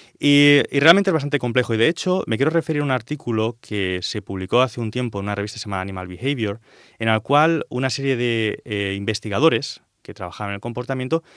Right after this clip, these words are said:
se decidieron tratar, hicieron a tratar de encontrar, eh,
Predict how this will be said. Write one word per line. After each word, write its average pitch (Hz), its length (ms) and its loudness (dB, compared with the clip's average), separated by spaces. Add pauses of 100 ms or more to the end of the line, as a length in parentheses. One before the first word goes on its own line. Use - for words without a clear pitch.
(320)
se - 260 4
decidieron 165 580 2
tratar, 135 560 2 (260)
hicieron 123 300 -8
a - 20 -4
tratar 147 240 0
de 147 60 0
encontrar, 139 640 2 (320)
eh, 95 360 -2